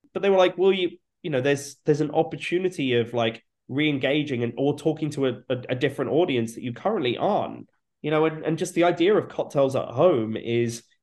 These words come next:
is kind of, like, very exciting to people at the moment. And,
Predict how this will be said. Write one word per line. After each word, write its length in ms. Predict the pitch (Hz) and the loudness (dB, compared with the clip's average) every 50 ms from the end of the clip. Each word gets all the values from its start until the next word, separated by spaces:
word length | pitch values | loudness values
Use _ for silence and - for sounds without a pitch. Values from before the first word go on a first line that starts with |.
| _ _ _ | _ _ _
is 160 | 147 135 127 | -4 -4 -4
kind 220 | - - - 151 143 | -2 -2 2 2 2
of, 80 | 127 | 2
like, 220 | 135 131 131 - - | 2 0 0 2 2
very 460 | 147 147 156 160 156 147 147 139 - - | 2 4 4 4 2 2 0 -2 -2 -6
exciting 540 | 131 127 - - 143 156 196 196 170 143 | -8 -8 -4 -2 -2 -2 0 0 -2 -2
to 80 | 127 139 | -2 -4
people 300 | 123 127 120 113 113 107 | -4 -4 -6 -4 -4 -4
at 60 | - | -4
the 60 | 107 | -2
moment. 420 | 110 110 107 107 107 107 104 107 76 | -2 -2 -2 -2 -2 -4 -6 -4 -2
And, 320 | 107 123 120 120 120 120 | -2 -2 0 -2 -2 -4